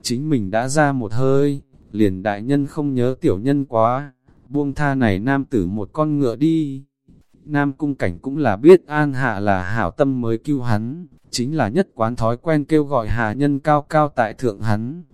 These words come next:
như thế nào sẽ nghĩ đến chính mình sẽ có này tao ngộ, trong lòng thật sự không thoải mái,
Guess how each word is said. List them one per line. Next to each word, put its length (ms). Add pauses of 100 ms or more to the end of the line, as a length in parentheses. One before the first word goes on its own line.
(140)
như 220
thế 160
nào 280
sẽ 220
nghĩ 260
đến 220
chính 260
mình 180
sẽ 220
có 180
này 260
tao 300
ngộ, 340 (240)
trong 180
lòng 260
thật 160
sự 280
không 240
thoải 240
mái, 480